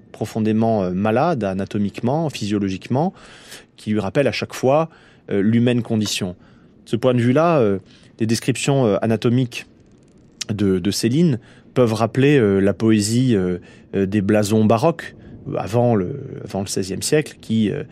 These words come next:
décrivait, euh, alors, d'une part, la beauté, euh, la beauté des corps pour rendre hommage à celle-ci,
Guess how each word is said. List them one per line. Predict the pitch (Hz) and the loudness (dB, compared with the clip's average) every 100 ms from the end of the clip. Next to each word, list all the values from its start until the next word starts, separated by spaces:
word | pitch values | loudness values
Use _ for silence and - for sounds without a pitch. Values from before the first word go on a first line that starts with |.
| - - | -20 -10
décrivait, | 101 98 113 - 104 117 131 127 | -6 -2 -4 -4 -2 2 4 4
euh, | 90 90 - - - - | 2 -2 -6 -20 -14 -10
alors, | 82 - _ _ _ _ _ - | -10 -10 _ _ _ _ _ -16
d'une | 113 117 120 | -4 0 2
part, | 131 127 107 - 92 | 4 2 0 -8 -8
la | 92 | -6
beauté, | 104 - 120 110 | -6 0 2 2
euh, | 90 80 | 0 -6
la | |
beauté | 87 98 98 | -4 -4 -4
des | 92 | -6
corps | - 113 107 - | -2 0 0 -2
pour | - 90 | -10 -8
rendre | 98 107 101 | -4 -4 -2
hommage | 104 104 90 | -2 -2 -6
à | |
celle-ci, | - - - 165 180 | -8 -6 -4 -2 -2